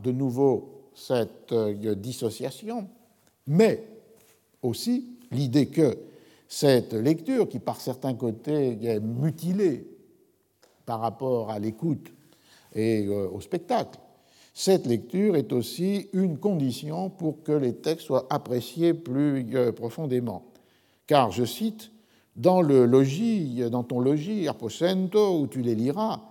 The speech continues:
personne ne permettra que l'on fasse du bruit,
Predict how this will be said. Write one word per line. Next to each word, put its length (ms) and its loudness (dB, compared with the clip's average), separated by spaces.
personne 600 -2
ne 100 -2
permettra 800 0
que 100 -4
l'on 120 -2
fasse 280 0
du 100 -2
bruit, 300 6